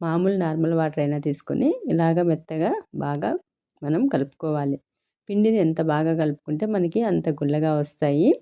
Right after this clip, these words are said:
మొత్తం అంతా కూడా ఇది ఒక ఐదు నిమిషాలు మనం ఇలాగా బాగా కలుపుకోవాలి మెత్తగా అయ్యేంత వరకు పిండిని. లేదా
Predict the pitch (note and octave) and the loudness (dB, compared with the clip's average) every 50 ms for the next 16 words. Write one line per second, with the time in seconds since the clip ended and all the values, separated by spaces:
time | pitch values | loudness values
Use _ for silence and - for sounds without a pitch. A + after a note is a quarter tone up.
0 | _ _ _ _ _ _ _ _ _ _ _ _ _ _ _ _ _ _ _ _ | _ _ _ _ _ _ _ _ _ _ _ _ _ _ _ _ _ _ _ _
1 | _ _ _ _ _ _ _ _ _ _ _ _ _ _ _ - D#3+ D#3+ E3 - | _ _ _ _ _ _ _ _ _ _ _ _ _ _ _ -6 -6 -4 -2 0
2 | F#3+ F#3+ F#3 E3 E3 E3+ D#3+ D#3+ D#3+ D#3+ D#3+ D#3 E3 A3+ D4+ A4 A4 - - - | 0 2 2 2 2 2 2 4 4 4 4 4 4 4 2 2 0 -4 -14 -20
3 | - - _ _ _ - F#3+ F#3+ F#3+ F3+ F3 E3+ E3 E3 E3+ E3+ E3 E3 - F#3 | -20 -20 _ _ _ -6 -6 -2 2 4 4 4 4 4 2 2 2 0 0 0
4 | F3 E3+ - - - - _ _ _ _ _ _ _ _ - D#3+ D#3+ E3 D#3+ D#3 | 0 0 0 -2 -4 -12 _ _ _ _ _ _ _ _ -2 0 2 2 2 2
5 | D#3 D#3 D#3 D#3 E3+ A3+ E4 A#4 - _ _ _ _ _ _ _ _ _ _ - | 2 2 2 2 2 0 0 -2 -6 _ _ _ _ _ _ _ _ _ _ -8
6 | D#3+ D#3+ D#3+ D#3 E3+ F3 E3 E3 D#3 D3 D3+ - - E3 D#3 D#3 D3+ D3+ D3 C#3+ | -4 -2 0 0 0 2 2 2 0 0 -2 -6 -6 -4 -2 0 0 0 0 -2
7 | C#3+ - D#3+ D#3 D3 D3 D3 C#3+ C#3+ C#3+ D3 - D3+ D3 D3+ D#3 - D3+ D3+ - | -2 -2 0 0 2 2 2 2 0 0 -2 -2 -4 -6 -6 -6 -6 -8 -6 -4
8 | C#3 D3 C#3+ D3 D3+ D3+ - _ _ _ _ _ _ _ - E3+ F3 F3 E3 E3 | -4 -4 -4 -4 -6 -8 -10 _ _ _ _ _ _ _ -4 -2 0 0 0 0
9 | E3+ | 2